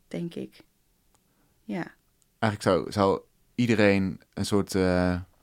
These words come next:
Speaker 2: tien M B of, of tien, tien gigabyte aan, eh, in een nationaal archief moeten kunnen stoppen of zo, van zijn eigen ervaringen en zijn eigen geschiedenis.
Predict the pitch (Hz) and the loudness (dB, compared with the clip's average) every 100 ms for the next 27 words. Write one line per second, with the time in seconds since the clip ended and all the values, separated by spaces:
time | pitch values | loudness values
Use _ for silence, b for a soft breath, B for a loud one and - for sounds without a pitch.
0 | _ _ - 117 101 95 92 98 101 98 | _ _ 0 2 2 0 2 4 4 2
1 | 62 - - - - 104 98 - 107 101 | -2 -8 -10 -10 -4 -2 -2 -4 -6 -4
2 | 113 - 92 95 87 90 - 92 92 90 | -4 -2 0 4 4 2 0 0 2 2
3 | 87 - 101 95 95 - 92 73 - 143 | 0 0 0 0 -2 -2 -4 -4 -8 -6
4 | 117 95 - 92 85 110 90 85 - 85 | -6 -6 -6 -6 -4 -6 -6 -8 -8 -8
5 | 85 90 87 95 101 64 85 95 120 104 | -8 -8 -8 -8 -6 -6 -4 -4 -2 -4
6 | 82 82 80 90 - - - 131 104 85 | -4 -6 -8 -8 -10 -14 -10 -8 -6 -6
7 | - | -10